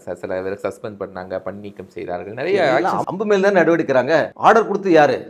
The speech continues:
Speaker 2: தூத்துக்குடி அந்த கமிஷன் ரிப்போர்ட்ல என்ன சொல்றாங்கன்னா, அந்த அதிகாரிகள், திரு எடப்பாடி பழனிசாமி என்ன சொல்றாரு, "தூத்துக்குடி ஃபயரிங் நடந்த போது நான் டி வில பார்த்தேன்" அப்படின்னாரு.
Speaker 1: ஆமா.
Speaker 2: உண்மையா அது? கமிஷன் ரிப்போர்ட்ல அதிகாரிகள் சொன்ன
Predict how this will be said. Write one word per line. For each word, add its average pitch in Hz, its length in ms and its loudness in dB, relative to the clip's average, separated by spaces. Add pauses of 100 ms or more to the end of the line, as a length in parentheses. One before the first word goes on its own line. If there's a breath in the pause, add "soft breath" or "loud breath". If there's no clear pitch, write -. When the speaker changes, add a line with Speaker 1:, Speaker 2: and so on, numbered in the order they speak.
(120)
Speaker 2:
தூத்துக்குடி 180 400 0 (180)
அந்த - 220 -18
கமிஷன் 180 360 0
ரிப்போர்ட்ல 160 380 -4 (460)
என்ன 196 200 -8
சொல்றாங்கன்னா, 127 460 -6 (300)
அந்த 123 280 -10
அதிகாரிகள், 165 480 2 (140)
திரு 120 160 -6 (400)
எடப்பாடி 202 340 4
பழனிசாமி 160 460 -2
என்ன 151 180 -6
சொல்றாரு, 135 340 2 (400)
"தூத்துக்குடி 156 460 -6 (160)
ஃபயரிங் 160 320 -2
நடந்த 131 280 -4
போது 156 140 0 (100)
நான் 127 200 -4
டி 226 160 -8
வில 165 260 2
பார்த்தேன்" 127 300 0
அப்படின்னாரு. 95 360 -14 (420)
Speaker 1:
ஆமா. - 280 -12 (320)
Speaker 2:
உண்மையா 139 260 -2
அது? 151 120 -2 (520)
கமிஷன் 165 360 -4
ரிப்போர்ட்ல 156 380 0
அதிகாரிகள் 151 460 2
சொன்ன 143 220 -2